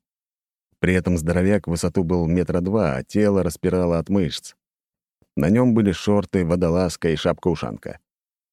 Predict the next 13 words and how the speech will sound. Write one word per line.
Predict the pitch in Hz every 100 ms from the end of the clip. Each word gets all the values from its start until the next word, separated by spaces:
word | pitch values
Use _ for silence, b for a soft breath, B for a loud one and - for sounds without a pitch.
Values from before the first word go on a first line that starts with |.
| _ _
Мужчина | 73 - 143 135
сильно | 123 - 120 113
фанил | - 107 110
маной, | 104 120 95 64 53 - _ _ _
настолько, | 76 76 - 123 113 87
что, | 80 82
будь | 92 98
я | 87
обычным | 87 92 - 78
человеком, | - 85 107 - 87
потерял | 92 87 104 101
бы | 90
сознание. | - 117 120 92 64 50